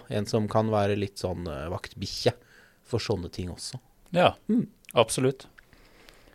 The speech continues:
Speaker 2: Ja, eh, på sponsoransvarlig så har jeg da gått for, eh,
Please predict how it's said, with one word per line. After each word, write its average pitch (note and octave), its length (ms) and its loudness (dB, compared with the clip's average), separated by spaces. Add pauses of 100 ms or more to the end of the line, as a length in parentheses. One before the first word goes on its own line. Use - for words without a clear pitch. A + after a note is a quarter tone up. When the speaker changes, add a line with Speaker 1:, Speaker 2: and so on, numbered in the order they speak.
(1300)
Speaker 2:
Ja, A2 180 8 (300)
eh, C#3 580 12
på C#3+ 140 10 (100)
sponsoransvarlig A#2+ 1200 10
så C3+ 140 10
har B2+ 80 12
jeg A#2 240 10
da G#2 560 12
gått G2+ 320 4
for, G#2+ 260 10
eh, G2+ 540 12